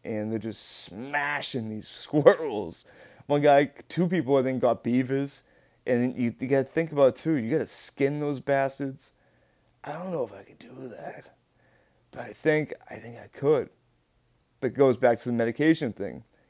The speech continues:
Could I bring my Adderall and not eat? <laughs> I just wouldn't eat. I wouldn't be hungry at all, and I'd be focused on making my shelter. So, so then they gotta make a shelter. You know what I mean? You need the twine in your list or the rope.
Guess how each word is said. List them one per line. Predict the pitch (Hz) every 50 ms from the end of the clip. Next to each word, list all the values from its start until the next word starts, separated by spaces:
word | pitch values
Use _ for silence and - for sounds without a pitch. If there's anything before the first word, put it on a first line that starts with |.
| _
Could | - - 107
I | 101
bring | - - 123 131 143 143
my | 131 127 123
Adderall | 120 120 127 139 143 151 156 156 165 165 170 185 -
and | 131 123
not | 117 120 113 98 - -
eat? | - 123 143 170 - - - 175 - 247 - -
<laughs> | - - 196 208 220 240 -
I | - 139
just | 147 156 151 131
wouldn't | 127 139 147 151 131 - -
eat. | 135 156 151 - - _ _ _ - -
I |
wouldn't | 127 139 139 131 120
be | 135 131 120
hungry | 123 135 165 151 131 120
at | 113 107
all, | 127 143 131 107 90
and | 107 107
I'd | 95 98
be | - 123
focused | - - - 147 143 139 - 123 117 - - - - -
on | 123 117 107 120 107 67 - _ _ _ -
making | 131 131 131 127 - 147 131
my | 123 107
shelter. | 107 - - 139 139 135 - 78 60 -
So, | - - - 113 104 92 - - _ _ _ _ _
so | - - 127 117 117 113 - -
then | - 139 127 127
they | 123 123 127 123
gotta | 131 127 123 120 113 _ -
make | 156 147 135
a | 143 143
shelter. | - - 175 180 165 139 - 123 117 104 98 - _ _ - - - _ _ _ _ -
You | - 123
know | 120 117
what | 113
I | 110
mean? | 113 120 123 123
You | 123 120
need | 120 123 117 113
the | 123
twine | 113 - - - 139 143 143 143 139 131 123 123 120 120 113 - - _ _ _ -
in | 131 123
your | 120 120 117
list | 110 113 120 117 107 - -
or | 117
the | 117 113
rope. | 107 123 131 131 123 - -